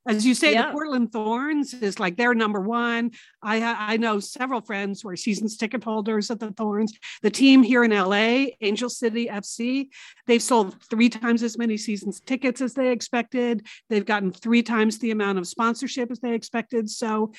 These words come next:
Speaker 1: the sport is not as fragile as they're telling the athletes it
Speaker 2: Right,
Speaker 1: is,
Speaker 2: right.
Speaker 1: right?
Speaker 2: Yeah.
Speaker 1: So anyway, it's just, you get so tired of seeing these kinds of reports over and over again. 'Cause you're right, Julie,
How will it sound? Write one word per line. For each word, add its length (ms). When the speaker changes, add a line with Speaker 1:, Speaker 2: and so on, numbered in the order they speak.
Speaker 1:
the 80
sport 380
is 180
not 200
as 120
fragile 680
as 120
they're 120
telling 380
the 100
athletes 500
it 40
Speaker 2:
Right, 220
Speaker 1:
is, 60
Speaker 2:
right. 140
Speaker 1:
right? 240
Speaker 2:
Yeah. 120
Speaker 1:
So 360
anyway, 500
it's 220
just, 300
you 180
get 200
so 140
tired 480
of 80
seeing 340
these 220
kinds 340
of 80
reports 480
over 320
and 120
over 320
again. 500
'Cause 320
you're 140
right, 180
Julie, 460